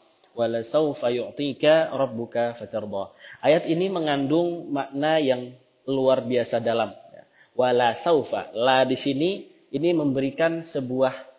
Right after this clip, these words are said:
eh, makna dalam kaidah bahasa Arab, berarti sungguh-sungguh akan. "Wala sawfa yu'tika", maka Allah akan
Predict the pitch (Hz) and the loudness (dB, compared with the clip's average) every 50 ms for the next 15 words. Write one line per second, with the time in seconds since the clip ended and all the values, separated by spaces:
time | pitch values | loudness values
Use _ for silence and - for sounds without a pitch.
0 | _ _ _ _ _ _ - 127 123 127 127 127 131 151 160 151 135 127 127 131 | _ _ _ _ _ _ -4 -2 0 0 0 0 0 -2 -2 -2 -4 -4 -4 -4
1 | 143 135 127 131 127 120 - 120 117 113 120 120 120 117 117 - - 127 143 135 | -2 0 0 0 0 -2 -2 -2 -2 0 -2 -2 0 -2 -2 -2 -2 -2 -2 -2
2 | 120 117 117 117 - 156 147 - - 151 139 135 139 131 - - 143 131 127 139 | -2 -4 -4 -4 -4 -6 -6 -4 -4 -4 -2 -2 -4 -4 -6 -6 -6 -4 -4 -4
3 | 143 131 127 - - - 135 107 90 - _ _ _ _ _ _ _ _ 110 117 | -4 -6 -8 -8 -6 -6 -6 -6 -6 -12 _ _ _ _ _ _ _ _ -4 -2
4 | 120 120 117 - - 151 156 147 - - 123 127 131 123 110 - - 147 143 117 | 0 0 0 0 0 0 0 0 0 0 0 0 0 -2 -4 -4 -4 -4 -2 -2
5 | - 127 135 139 101 120 117 113 - 143 101 139 127 135 147 160 156 - 156 147 | 0 0 0 0 0 -6 -8 -4 -4 -2 -2 -2 0 0 0 -2 -2 -2 -6 -6
6 | - 156 151 151 156 | -4 -6 -8 -8 -10